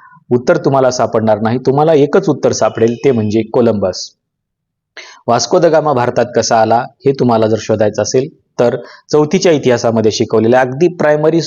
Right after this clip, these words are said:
बेसिसवरती हे शिकवलं जातंय. कोपर्निकसने नेमका कशाचा शोध लावला?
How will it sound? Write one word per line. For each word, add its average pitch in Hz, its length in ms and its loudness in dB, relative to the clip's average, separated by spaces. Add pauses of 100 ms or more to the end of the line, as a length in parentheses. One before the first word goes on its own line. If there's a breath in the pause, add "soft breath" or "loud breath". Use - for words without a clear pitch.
(120)
बेसिसवरती 127 580 0
हे 131 80 4
शिकवलं 104 400 -2
जातंय. 104 320 -2 (1300 loud breath)
कोपर्निकसने 170 800 0
नेमका 139 320 0
कशाचा 120 380 0
शोध 110 240 0
लावला? 107 300 2